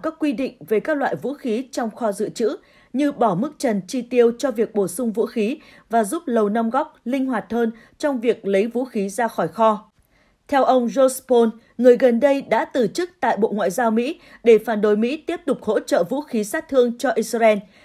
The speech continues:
những thay đổi được đề xuất đối với kho dự trữ là một phần trong nỗ lực của chính quyền Tổng thống Joe Biden nhằm tìm ra những cách mới để cung cấp vũ khí cho Israel. Nói về các cuộc thảo luận nội bộ của Mỹ vào tháng mười, ông nói,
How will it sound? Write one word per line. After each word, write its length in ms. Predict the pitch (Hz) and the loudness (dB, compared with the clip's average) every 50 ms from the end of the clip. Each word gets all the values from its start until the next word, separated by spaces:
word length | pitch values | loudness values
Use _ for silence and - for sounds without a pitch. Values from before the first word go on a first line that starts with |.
| _ _ - | _ _ -2
những 180 | 226 294 349 349 | -2 -2 -2 -2
thay 160 | - 302 262 254 | -2 -2 0 2
đổi 240 | 214 240 208 185 - | 4 4 4 2 2
được 200 | 202 214 208 208 | 2 0 0 2
đề 140 | 196 202 196 | 2 0 0
xuất 320 | 190 - 294 - - - | 2 0 -2 -2 -2 -2
đối 200 | 233 208 202 208 | 0 0 2 2
với 180 | 208 208 214 208 | 2 0 -2 -4
kho 200 | 208 - 262 247 | -2 -2 -4 -4
dự 180 | 233 240 - - | -4 -4 -8 -8
trữ 260 | - 254 220 277 330 - - - - _ | -6 -6 -6 -6 -6 -10 -16 -20 -16 _
là 140 | - 226 233 | -2 0 2
một 200 | 226 226 220 220 | 2 2 0 0
phần 280 | - - 240 220 214 214 214 | -2 -4 -4 -4 -4 -4 -6
trong 200 | - 302 285 269 | -6 -6 -2 0
nỗ 140 | 247 247 - | 0 0 0
lực 240 | 269 269 - - _ | -2 -4 -6 -6 _
của 120 | - 214 | -2 -2
chính 280 | 185 - - 196 196 202 | -2 -2 -6 -10 -8 -4
quyền 280 | - 269 226 190 185 - | 0 0 0 0 0 -2
Tổng 160 | 220 196 165 - | -2 -2 -2 -4
thống 160 | 202 185 185 | -4 -4 -4
Joe 180 | 202 190 240 220 | -2 0 0 2
Biden 400 | 202 214 202 208 202 185 170 175 - - - _ - | 2 2 2 2 0 0 -2 -6 -12 -20 -20 _ -6
nhằm 220 | 226 240 233 233 | -4 -2 -2 -2
tìm 240 | 233 - 240 233 214 | -2 -4 -4 -4 -4
ra 240 | 208 - 269 262 254 | -4 -4 -2 -2 0
những 200 | 233 220 233 220 | 0 -2 -2 -4
cách 220 | - 311 311 302 | -4 -6 -6 -2
mới 240 | 240 220 196 190 - - - - - _ | 0 0 0 0 -2 -4 -12 -20 -10 _
để 120 | - 220 202 | 0 0 0
cung 280 | 208 - 302 269 254 | 0 -2 -6 -6 -4
cấp 140 | - 320 320 - - | -4 -6 -6 -6 -6
vũ 120 | 254 247 | -6 -6
khí 320 | 254 - 247 214 214 233 233 | -6 -4 -4 -4 -4 -4 -6
cho 140 | - 277 247 - | -4 -4 -4 -2
Israel. 460 | 233 220 - - 226 208 214 208 202 190 - _ _ _ _ _ _ _ _ _ _ _ - | -4 -4 -4 -4 -2 0 0 0 0 -2 -8 _ _ _ _ _ _ _ _ _ _ _ -6
Nói 200 | 220 226 226 240 | -2 0 0 0
về 220 | 233 302 269 233 | 2 2 2 2
các 200 | 226 - 339 339 | 2 0 -4 -2
cuộc 200 | - 254 240 - | -2 -2 -2 -2
thảo 160 | - 226 185 | -6 -6 -4
luận 220 | 190 220 208 - 202 | -2 -2 -2 -2 -2
nội 160 | 214 208 - | -2 -2 -2
bộ 260 | 185 214 220 196 - | 0 0 0 0 0
của 180 | 156 - 220 180 | -2 -2 -2 -2
Mỹ 260 | 185 208 196 285 359 - | -2 -2 -2 -4 -4 -2
vào 180 | - 247 214 196 | -2 -2 -2 -2
tháng 240 | - 208 185 202 247 | -4 -8 -8 -4 -2
mười, 220 | 262 240 208 202 - | 0 0 0 0 -2
ông 180 | - 240 226 226 | -4 -4 -2 -2
nói, 260 | 214 196 190 220 - | -2 -2 -2 -4 -4